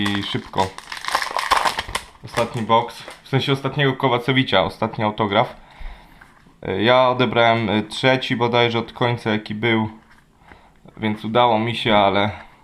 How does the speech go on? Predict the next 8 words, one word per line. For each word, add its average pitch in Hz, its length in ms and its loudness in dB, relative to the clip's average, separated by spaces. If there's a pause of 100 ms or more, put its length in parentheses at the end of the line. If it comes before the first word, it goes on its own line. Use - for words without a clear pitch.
(720)
do 123 100 -2
stu - 180 -8
pięćdziesięciu 131 580 0
Sadlock 147 600 2
i... 151 400 0
i 226 160 2
jest 254 180 4
autograf 196 600 4